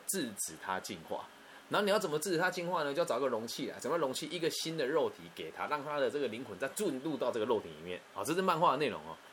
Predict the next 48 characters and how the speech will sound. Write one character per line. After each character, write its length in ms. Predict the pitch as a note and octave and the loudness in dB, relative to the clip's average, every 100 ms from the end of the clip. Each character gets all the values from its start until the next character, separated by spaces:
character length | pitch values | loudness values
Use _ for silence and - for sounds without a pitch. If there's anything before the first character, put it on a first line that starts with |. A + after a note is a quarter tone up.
| - - - F#3+ | -20 -20 -6 0
那 100 | A3 | 4
这 120 | A#3 | 6
时 60 | |
候 100 | G#3 G3+ | 6 4
他 120 | G#3 - - - | 2 0 -8 -4
五 160 | B2+ | -4
条 160 | C3+ C#3 | 2 4
悟 120 | G3 | 4
跟 200 | D#3+ D#3+ | 4 2
这 80 | D#3+ | 4
个 600 | C#3 A#2 A2 G#2 G2+ F#2+ F#2+ - - - - - - - - - | 6 6 8 8 6 2 -4 -16 -20 -20 -20 -20 -20 -20 -20 0
夏 160 | - D#3 | 6 6
油 100 | A#2 | 6
姐 140 | A#2+ | 4
两 100 | F#2 | 0
个 80 | F#2+ | -2
人 160 | F2+ | -2
就 80 | G#2 | -4
去 80 | C#3 | -6
保 240 | - F2 | 0 0
护 160 | F2 C#3 | 0 -4
这 140 | A2+ | -2
个 440 | G#2 G2+ F#2+ F2 F2 - - - | 2 2 2 0 -2 -8 -20 -2
肉 200 | C#3+ B2 | 2 2
体 180 | G2+ - - | 0 -10 -16
嘛。 60 | - - - - - - - | -16 -18 -20 -20 -20 -14 0
然 120 | D3+ | 2
后 60 | |
这 100 | G#3+ | 6
个 220 | G#3+ E3+ E3 - - | 6 4 2 -8 6
在 160 | B3 | 8
保 100 | - | 8
护 140 | C3+ F#3 | 4 4
肉 240 | G#3 G3 | 6 4
体 120 | B2+ G#2+ - | 6 2 2
当 200 | D#3 D#3 | 0 0
中 220 | D#3 C#3+ D3 | 2 2 2
的 60 | |
时 80 | A#2+ | 2
候， 80 | C3 | 0
他 100 | D#3+ | 0
们 100 | C3+ | -2
杀 240 | - C#3 D3 | 0 2 2
死 180 | - E2+ | -2 -2
了 140 | F2 E2+ | -4 -2
很 180 | - E2 | -6 -6
多 260 | G#2+ G#2+ A2+ - A2+ | -2 2 2 0 -4
人， 240 | A2 F2+ | 0 0